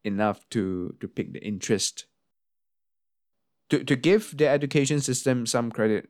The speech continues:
of course, over the years, things has been refined,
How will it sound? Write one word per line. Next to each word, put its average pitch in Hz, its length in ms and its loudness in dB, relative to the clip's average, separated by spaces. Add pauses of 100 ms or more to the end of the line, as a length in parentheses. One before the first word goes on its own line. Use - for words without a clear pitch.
(120)
of 110 140 -2
course, 117 220 2
over 117 180 2
the 107 120 -2
years, 113 560 0 (420)
things 127 260 0
has 107 160 -2
been 98 180 -6
refined, 98 680 -2